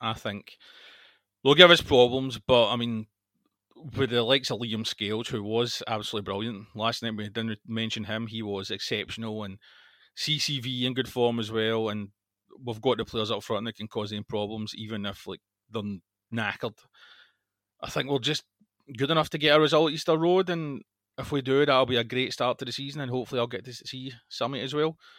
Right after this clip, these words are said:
So, Stevie, thank you for being on this long episode. What, you, can you tell the listeners what the schedule is for Gig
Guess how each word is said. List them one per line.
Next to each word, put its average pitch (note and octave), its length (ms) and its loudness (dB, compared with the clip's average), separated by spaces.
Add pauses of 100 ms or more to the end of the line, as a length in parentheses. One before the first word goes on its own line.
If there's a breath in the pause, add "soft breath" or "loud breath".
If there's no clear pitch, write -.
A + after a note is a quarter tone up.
(420 soft breath)
So, - 160 -2
Stevie, G3+ 400 6
thank F#3+ 380 8
you E3+ 240 8
for C#3+ 180 6
being C3+ 160 2
on C3 140 4
this C3 220 0
long C3 500 6
episode. D3 840 2 (440)
What, C3+ 280 -2
you, C#3+ 160 -4 (100)
can D3 160 -2
you C3+ 100 0
tell F3 240 6
the D3+ 80 6
listeners C#3+ 400 0
what B2+ 180 4
the - 60 -4
schedule D#3 600 2
is D3 320 0
for C3+ 160 -6
Gig C#3 200 -4